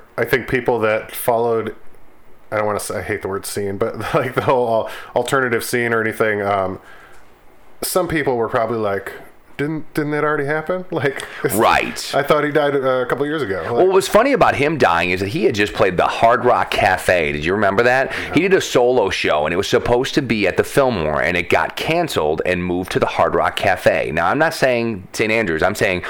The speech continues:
Speaker 2: the Hard Rock Cafe.
Speaker 1: Yeah.
Speaker 2: Three days before he died, three or four days.
Speaker 1: So that audience size shrunk down a
Speaker 2: Y-,
Speaker 1: bit.
Speaker 2: yeah, you can just do the math that probably people weren't as excited to see Scott Weiland as the promoter would have thought.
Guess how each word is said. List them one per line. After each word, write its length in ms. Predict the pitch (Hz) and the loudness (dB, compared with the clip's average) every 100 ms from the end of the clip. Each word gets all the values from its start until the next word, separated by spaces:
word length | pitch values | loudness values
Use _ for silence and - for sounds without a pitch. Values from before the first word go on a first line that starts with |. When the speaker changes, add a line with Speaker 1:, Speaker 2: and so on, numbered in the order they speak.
| - - | -8 -8
Speaker 2:
the 160 | - 110 | 0 0
Hard 360 | - 135 135 120 | 2 2 2 2
Rock 480 | 117 101 104 - | 2 2 0 -6
Cafe. 560 | - 98 90 - 82 60 | -4 -2 0 0 0 0
Speaker 1:
Yeah. 240 | 127 107 76 - - | -2 -4 -8 -12 -6
Speaker 2:
Three 220 | 120 135 | -2 2
days 180 | 139 135 | 2 2
before 260 | 113 110 101 | 0 2 2
he 60 | |
died, 200 | 85 71 | 4 2
three 140 | - 104 | 2 0
or 40 | |
four 160 | 101 95 | 2 2
days. 380 | 78 50 - - | 2 -2 -6 -12
Speaker 1:
So 180 | - 104 | -6 -4
that 160 | 110 110 | -2 -2
audience 380 | 110 110 95 | -2 -2 -4
size 440 | - 98 85 82 - | -2 -2 -2 -6 -10
shrunk 340 | - 110 95 - | -8 -6 -4 -4
down 200 | 101 113 | -4 -4
a 40 | |
Speaker 2:
Y-, 180 | 139 - | -6 -6
Speaker 1:
bit. 100 | - | -8
Speaker 2:
yeah, 220 | 156 147 104 | -2 0 0
you 200 | 131 180 | 0 2
can 160 | 208 | 2
just 160 | 156 123 | 0 0
do 100 | 131 | 0
the 80 | 107 | 2
math 300 | 98 92 92 | 2 2 2
that 120 | 98 | 0
probably 340 | - 139 143 131 | 0 0 0 0
people 240 | 123 110 | -2 0
weren't 200 | 104 101 | 0 0
as 100 | 92 | 0
excited 440 | 92 - 95 92 85 | -2 2 2 2 0
to 100 | 85 | -2
see 240 | - 101 | -2 -4
Scott 340 | - 98 78 | 0 2 2
Weiland 400 | 80 78 80 80 | 2 2 2 0
as 340 | 80 78 80 - | 0 0 -2 -4
the 160 | 92 | -4
promoter 400 | 87 98 90 78 76 | -2 0 0 0 0
would 140 | 78 | -2
have 80 | 76 | -2
thought. 400 | - 60 53 - | -2 -2 -2 -8